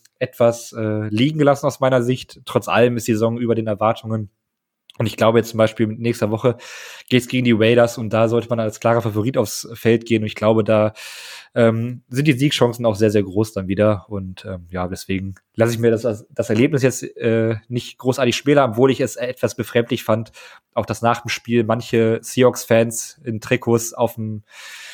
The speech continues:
äh, im Stadion da, „Oh, wie ist das schön“ mit, äh, gesungen hatten. Da habe ich dann wenig Verständnis für, ähm, aber ja, trotz allem gutes, äh, Erlebnis, Ergebnis leider nicht so, äh, gut gewesen, aber ich glaub, kein Spiel, was irgendwie Sorge machen muss für Seahawks-Fans.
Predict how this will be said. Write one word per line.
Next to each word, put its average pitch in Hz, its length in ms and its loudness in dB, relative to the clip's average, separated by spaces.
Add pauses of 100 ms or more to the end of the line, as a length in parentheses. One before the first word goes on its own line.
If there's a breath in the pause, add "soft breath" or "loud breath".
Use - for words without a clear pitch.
(400 loud breath)
äh, 117 240 4
im 120 80 -2
Stadion 120 480 2
da, 113 240 4
„Oh, 127 160 4
wie 123 60 4
ist 117 120 -2
das 120 120 -2
schön“ 123 200 0
mit, 113 160 0
äh, 107 280 -2 (160)
gesungen 104 320 -4
hatten. 110 320 -4
Da 110 140 0
habe 127 100 -6
ich - 40 -12
dann 117 440 -4
wenig 131 320 2
Verständnis 131 520 0
für, 123 400 0 (160)
ähm, 104 380 -6 (280)
aber 107 460 2 (340 loud breath)
ja, 101 280 -2
trotz - 180 -10
allem 117 160 0
gutes, 143 300 -6 (120)
äh, 117 340 0
Erlebnis, 143 580 2
Ergebnis 123 400 0
leider 117 420 4
nicht 147 160 -4
so, 135 320 6
äh, 123 220 4
gut 127 240 -6
gewesen, 113 340 0
aber 101 400 -2
ich - 80 -20
glaub, 107 220 -2
kein 107 420 -2 (400 loud breath)
Spiel, 110 380 2
was 101 140 2
irgendwie 107 200 2
Sorge 101 380 4
machen 92 240 -4
muss - 280 -10
für - 200 -8
Seahawks-Fans. - 720 -8